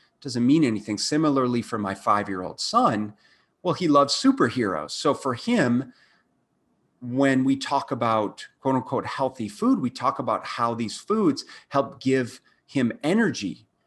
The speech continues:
help, how, uh, Spider-Man eats these healthy foods that help give him energy and jump from building to building and, um,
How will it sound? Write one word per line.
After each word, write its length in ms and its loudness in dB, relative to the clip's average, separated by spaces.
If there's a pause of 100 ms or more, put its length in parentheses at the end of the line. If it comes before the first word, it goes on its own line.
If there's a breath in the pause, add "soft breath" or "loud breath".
(300)
help, 520 -4
how, 540 -2
uh, 220 -4
Spider-Man 840 0
eats 280 -4
these 240 -6
healthy 340 -4
foods 420 -6 (260 loud breath)
that 200 -4
help 280 -4
give 180 0
him 220 -6
energy 480 0
and 120 -2
jump 260 0
from 140 -4
building 360 -2
to 80 -10
building 580 0 (320 loud breath)
and, 420 -2 (280 soft breath)
um, 480 0